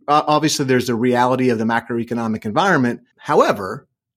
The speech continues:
we all have an opportunity to, to be the best we can be and, and make our businesses stronger coming out of this and make ourselves, uh, stronger coming out.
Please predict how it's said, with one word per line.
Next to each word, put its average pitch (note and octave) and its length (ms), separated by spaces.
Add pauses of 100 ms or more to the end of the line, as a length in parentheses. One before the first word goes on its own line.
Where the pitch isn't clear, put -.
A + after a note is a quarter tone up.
we D3+ 120
all F3 120
have D#3 200
an C3+ 60
opportunity B2+ 600
to, A#2 100
to A#2 80
be A2 140
the A#2 100
best C#3+ 360
we B2+ 100
can D3 420
be A#2+ 260
and, A2 140
and A#2 140
make B2 180
our B2+ 100
businesses A2 460
stronger G#2 380
coming G2 240
out F#2+ 160
of G2+ 60
this - 120
and C3 80
make C3 140
ourselves, A#2 520 (120)
uh, G#2 120
stronger G#2 300
coming F#2+ 240
out. - 160